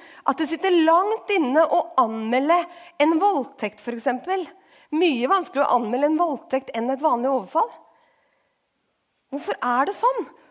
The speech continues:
Hvorfor er det vanskeligere å anmelde det her enn andre ting? I fjor så var det en kampanje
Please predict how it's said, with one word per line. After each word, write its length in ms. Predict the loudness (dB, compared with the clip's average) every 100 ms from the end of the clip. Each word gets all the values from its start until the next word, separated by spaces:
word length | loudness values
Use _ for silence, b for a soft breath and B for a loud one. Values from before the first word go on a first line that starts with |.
| b
Hvorfor 240 | -10 0
er 80 | 2
det 100 | 2 0
vanskeligere 560 | 0 -2 -6 -4 0
å 80 | 0
anmelde 320 | 0 0 0
det 80 | -2
her 320 | 2 2 0 -4 b b b -2
enn 140 | 2
andre 260 | 0 0 -2
ting? 260 | 0 0 -2 -8 B B B
I 80 | -6
fjor 400 | -4 2 2 2 -4 -20 _ _ _ _ _ _ _ -20 -20 _ _ _ _ b b b
så 160 | -4 4
var 200 | 4 6
det 120 | 2
en 160 | 2 0
kampanje 540 | 0 2 0 2 2